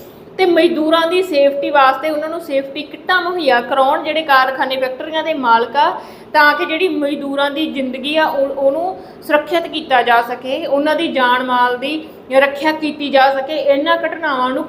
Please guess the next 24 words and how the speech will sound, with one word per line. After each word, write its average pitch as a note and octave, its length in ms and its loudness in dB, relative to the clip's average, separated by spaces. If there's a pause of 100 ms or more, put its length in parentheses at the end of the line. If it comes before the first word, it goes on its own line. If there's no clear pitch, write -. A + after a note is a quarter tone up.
ਘਟਾਇਆ B3+ 380 4
ਜਾ A#3+ 180 2
ਸਕੇ। A#3 420 -6
ਇਹ B3 200 -2
ਬੇਹੱਦ F4+ 600 2
ਦੁਖਦਾਇਕ B3+ 640 2 (140)
ਘਟਨਾ A#3 280 -2
ਵਾਪਰੀ A#3 440 0
ਬਠਿੰਡਾ B3 480 -2
ਦੇ B3 120 4
ਗਹਿਰੀ B3 500 0
ਵਿੱਚ A3+ 280 0 (720)
ਕਿ F4+ 220 4
ਗੱਦਾ C#4+ 560 4
ਫੈਕਟਰੀ D#4+ 380 -2
ਵਿੱਚ F#4 160 -4
ਕੰਮ C4+ 380 0
ਕਰਦੇ C4+ 440 2
ਮਜ਼ਦੂਰ C4 640 -2
ਉੱਥੇ D4 400 2
ਗੱਦਾ B3+ 340 0
ਫੈਕਟਰੀ C4+ 340 -2
ਵਿੱਚ D4 180 -10
ਭਿਆਨਕ C#4 640 -2